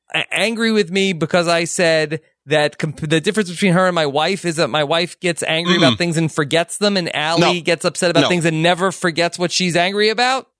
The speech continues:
Speaker 2: No, she's gonna get mad at me, not at you.
Speaker 1: Oh, I could live with that.
Speaker 2: Yeah. <laughs> I said that's the la-, thing, the one thing I want to avoid.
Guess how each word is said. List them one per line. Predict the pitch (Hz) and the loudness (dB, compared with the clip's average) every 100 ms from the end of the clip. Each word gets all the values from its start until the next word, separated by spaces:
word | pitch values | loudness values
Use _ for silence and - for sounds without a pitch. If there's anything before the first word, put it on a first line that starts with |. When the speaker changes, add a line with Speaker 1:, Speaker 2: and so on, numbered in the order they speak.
| _ _ 190 | _ _ 0
Speaker 2:
No, | 185 135 | 2 2
she's | - 208 185 | 0 0 2
gonna | 190 | 2
get | 170 | 2
mad | 151 139 | 2 0
at | 104 | 2
me, | 143 180 - _ _ - | 2 0 -2 _ _ -2
not | 131 123 | 0 0
at | 82 | -2
you. | 92 82 - - | -4 -4 -8 0
Speaker 1:
Oh, | 294 | 2
I | 294 349 | 2 2
could | 392 | 0
live | 202 | -2
with | 135 | -2
that. | 107 107 _ _ _ _ _ - | -4 -4 _ _ _ _ _ -6
Speaker 2:
Yeah. | 185 - | -4 -4
<laughs> | - - - 427 - - - - - - | -6 -6 -4 -4 -6 -8 -10 -12 -14 -6
I | 165 | -4
said | 196 214 269 208 | -2 -2 -2 -2
that's | 151 - | -4 -2
the | 170 | -2
la-, | 165 175 165 | 0 0 0
thing, | 160 208 180 | -2 -4 -2
the | 165 | -2
one | 147 175 190 | 0 0 0
thing | 202 | -2
I | 175 | 0
want | 170 165 | 0 -2
to | 175 | -2
avoid. | 160 185 262 | 0 2 2